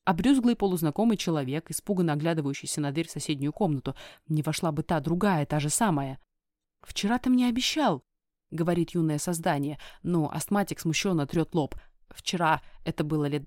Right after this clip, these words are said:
двадцать тому. Он путается и не понимает, не зная, что делать с гостьей".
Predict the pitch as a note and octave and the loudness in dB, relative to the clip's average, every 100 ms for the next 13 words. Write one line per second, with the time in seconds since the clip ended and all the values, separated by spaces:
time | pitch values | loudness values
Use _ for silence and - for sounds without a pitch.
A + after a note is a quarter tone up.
0 | - D#3 C#3+ - - _ C#3+ C3+ C3+ - | -6 0 2 0 -10 _ -4 -4 -8 -14
1 | - - G3 - A3+ D#3+ D3+ - D#3+ D#3+ | -8 0 0 2 0 0 0 0 0 2
2 | F3 F#3 G#3 D3+ C#3+ D#3+ E3 F#3+ D#3 - | 2 2 2 2 2 2 2 2 0 0
3 | F3+ F#3 F3+ F#3 A#3+ F#3+ - C3 | 0 2 2 2 4 4 0 -12